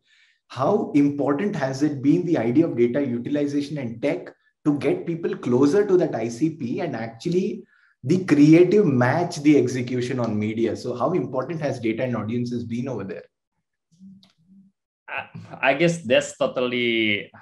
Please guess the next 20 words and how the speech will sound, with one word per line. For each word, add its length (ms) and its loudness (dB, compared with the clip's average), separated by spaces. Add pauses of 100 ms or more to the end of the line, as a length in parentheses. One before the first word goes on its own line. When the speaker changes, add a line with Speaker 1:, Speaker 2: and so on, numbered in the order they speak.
(260)
Speaker 2:
how 140 -2
to 120 -14
put 180 -4
it, 180 -6
that's 380 -4 (100)
a 200 -8
totally 360 -2
match 600 -2 (200)
how 760 0
you 160 -6
would 180 -6
like 320 -2
to 480 -2
know 280 2
your 260 0
audience 340 -6
better 520 -4
and, 540 -8
uh, 540 -10 (640)
tap 300 -2